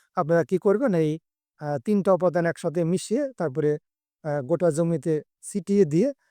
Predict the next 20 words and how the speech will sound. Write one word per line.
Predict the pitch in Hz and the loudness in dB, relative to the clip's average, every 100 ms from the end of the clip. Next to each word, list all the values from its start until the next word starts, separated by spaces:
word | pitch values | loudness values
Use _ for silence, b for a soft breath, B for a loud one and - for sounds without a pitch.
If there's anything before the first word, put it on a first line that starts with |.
| _ - | _ -12
আপনারা | 147 156 147 | -6 -4 -4
সেচ | - 220 240 - | -4 -2 -2 -4
দিয়ে | 135 147 | -4 -4
দেবেন। | 110 101 95 _ _ _ | -4 -12 -20 _ _ _
সেচ | - 202 214 170 | -4 0 2 4
দেওয়ার | 196 185 | 4 4
পরে | 175 196 294 - | 2 -2 -2 -6
ইনশাআল্লাহ | 175 170 165 160 | -6 0 2 2
আপনাদের | 165 165 151 | 0 -2 -2
দেখবেন | 156 135 156 160 | -2 -2 -2 0
যে | 151 147 _ _ - | -2 -4 _ _ -4
আঙ্গুরের | 165 156 156 | 0 2 0
কালারটা | 151 160 170 156 - 170 | 2 2 4 2 0 0
এবং | 151 160 | 0 -2
আঙ্গুর | 180 156 147 147 | 0 0 0 2
একসাথে | 190 175 - 156 160 | 4 2 0 -2 2
রং | 160 151 | 2 2
আসবে, | 143 123 131 143 _ _ - | -2 -4 -6 -8 _ _ -6
একসাথে | 170 - 160 165 | -6 -4 -6 -4
পাকবে, | 139 160 131 135 | 0 -2 -2 -6